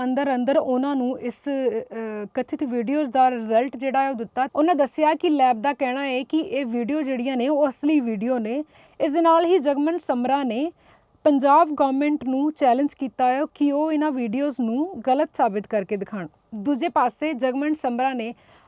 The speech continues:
ਆਪਣੇ ਉੱਤੇ ਲੱਗੇ ਫਰਾਡ ਐਲੀਗੇਸ਼ਨ ਦਾ ਵੀ ਸਪਸ਼ਟੀਕਰਨ ਦਿੱਤਾ। ਉਹਨਾਂ ਨੇ ਕਿਹਾ ਕਿ ਜਦੋਂ ਉਹ ਦੋ ਹਜ਼ਾਰ ਵੀਹ ਦੇ ਵਿੱਚ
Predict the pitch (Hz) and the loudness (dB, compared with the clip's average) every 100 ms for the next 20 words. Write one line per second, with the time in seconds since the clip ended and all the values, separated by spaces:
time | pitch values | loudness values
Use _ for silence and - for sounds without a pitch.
0 | - 302 - 349 349 - 339 311 226 202 | 2 2 2 -2 -2 -2 -2 0 -2 -4
1 | 285 - 294 262 269 294 269 233 247 - | -8 -4 2 2 2 -2 -4 -4 -6 -4
2 | 302 294 262 247 277 - _ 254 240 302 | -2 0 0 -2 -4 -8 _ -6 -4 -6
3 | 294 277 262 - - 285 285 277 294 311 | -4 -4 -4 -6 -2 0 0 -2 -2 -2
4 | 320 269 226 262 - 294 262 233 277 226 | -2 -2 -2 -2 -2 -4 -4 -4 -4 -4
5 | 262 262 262 269 277 220 262 302 311 277 | -4 -4 -4 -4 -6 -4 -4 -4 -4 -6
6 | 277 - | -8 -10